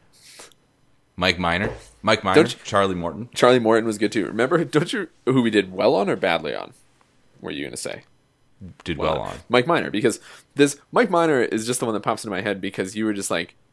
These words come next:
Speaker 2: "What is going on with your rankings? <laughs> Like, why does it like Mike Minor?"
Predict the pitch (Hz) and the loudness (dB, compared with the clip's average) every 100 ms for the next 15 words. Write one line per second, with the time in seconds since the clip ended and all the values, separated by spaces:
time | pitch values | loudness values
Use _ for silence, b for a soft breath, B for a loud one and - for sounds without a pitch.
0 | _ - 104 110 - 104 107 101 98 - | _ -4 0 0 -2 -6 -4 -2 -2 -2
1 | 104 101 98 98 87 95 95 95 69 - | -2 -2 -6 -6 -4 -4 -2 -6 -8 -12
2 | - - - - - - - - - - | -16 -12 -14 -12 -12 -12 -12 -16 -8 2
3 | 135 131 120 107 101 104 - 95 95 - | 6 6 4 2 2 2 -2 -6 -6 -6
4 | 95 98 80 | -6 -4 -6